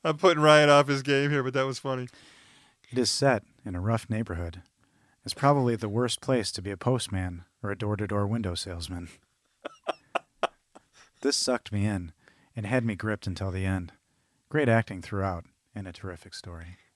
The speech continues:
Speaker 1: Did you write that one,
Speaker 2: Ten out
Speaker 1: Ryan?
Speaker 2: of ten.
Speaker 1: Did
Speaker 2: No.
Speaker 1: you, did you, did you, did you self-impose on
Speaker 2: Nope,
Speaker 1: that one?
Speaker 2: I didn't, but this person thought that that's a rough neighborhood and probably the worst place to be a postman or a door-to-door window salesman.
Speaker 1: Yeah, maybe a rougher.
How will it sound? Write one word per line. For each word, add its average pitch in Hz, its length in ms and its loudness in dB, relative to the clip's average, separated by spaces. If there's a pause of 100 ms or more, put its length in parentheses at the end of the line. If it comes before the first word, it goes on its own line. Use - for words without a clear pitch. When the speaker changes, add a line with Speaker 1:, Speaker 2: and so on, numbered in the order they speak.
(200)
Speaker 1:
Did 120 160 -14
you 117 160 -2
write 110 160 -2
that 104 160 -4
one, 104 80 -4
Speaker 2:
Ten 117 120 -2
out 101 40 -2
Speaker 1:
Ryan? 95 140 -4
Speaker 2:
of 101 100 -4
ten. 123 240 -4 (260)
Speaker 1:
Did 107 120 -8
Speaker 2:
No. 101 120 -14
Speaker 1:
you, 135 160 -10
did 131 140 -6
you, 135 180 2
did 139 260 -4
you, 139 300 4 (720)
did 175 140 -2
you 156 120 2
self-impose 139 840 6
on 135 60 6
Speaker 2:
Nope, 151 80 10
Speaker 1:
that 131 100 6
one? 135 220 2
Speaker 2:
I 135 160 4
didn't, 143 400 0
but 113 120 -2
this 143 180 2
person 147 580 2
thought 139 380 4
that 117 220 -2
that's 123 220 0
a 95 80 -4
rough 135 300 2
neighborhood 139 360 4
and 101 160 0
probably 113 220 2
the 98 100 -2
worst 131 300 -2
place 143 280 0
to - 80 -8
be 107 100 0
a 101 60 -2
postman 139 500 0
or 101 120 -6
a 104 60 -8
door-to-door 117 680 -2 (100)
window 110 520 -6
salesman. 90 640 -14
Speaker 1:
Yeah, 110 380 0
maybe 117 300 -2
a 110 80 2
rougher. 113 480 0